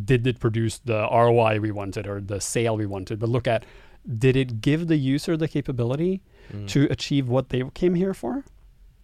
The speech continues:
Speaker 1: Whether that would be to buy one thing or if that was to just get a question answered and not be, like, bombarded with ads for something that they ended up buying.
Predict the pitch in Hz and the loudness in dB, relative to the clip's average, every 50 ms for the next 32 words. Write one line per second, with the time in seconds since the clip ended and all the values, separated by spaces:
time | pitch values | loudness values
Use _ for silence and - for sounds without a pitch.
0 | _ - - 139 135 135 127 139 135 127 127 127 120 113 117 120 120 - - 120 | _ 0 2 4 4 4 4 2 2 2 2 0 0 0 -2 -2 -2 -2 -4 -4
1 | 110 104 101 110 120 104 107 113 117 110 104 117 131 160 185 - - 220 233 240 | -4 -4 -4 -2 0 2 2 2 0 -2 -2 -2 -2 -2 -2 -4 -6 -6 -6 -4
2 | 277 254 196 - _ _ - 139 135 131 - - 131 127 123 120 - - 123 120 | -6 -8 -8 -12 _ _ 0 2 2 2 0 0 -2 0 0 -4 -6 -6 -4 -4
3 | 117 - - - - - 117 - 110 107 113 - - - 131 117 - - - 160 | -4 -6 -6 -16 -14 -10 -8 -6 -6 -6 -6 -10 -8 -8 -8 -8 -8 -6 -6 -4
4 | - 156 156 160 - - 180 156 127 123 123 120 123 123 - 131 120 110 107 104 | -4 -2 -4 -4 -2 -2 -2 -2 0 0 0 0 -2 -2 -2 -4 -4 -4 -4 -8
5 | - - - - 123 117 113 110 117 113 117 120 120 120 113 117 117 120 117 113 | -10 -12 -6 -2 0 0 0 0 0 2 2 2 2 0 0 -2 -2 0 0 -2
6 | 113 107 - 131 113 - 117 113 120 117 113 113 104 117 117 110 113 117 117 107 | -2 -4 -8 -10 -8 -6 -6 -4 -4 -4 -4 -4 -4 -6 -6 -4 -4 -4 -6 -6
7 | 98 110 107 110 123 147 165 | -8 -8 -10 -8 -8 -8 -10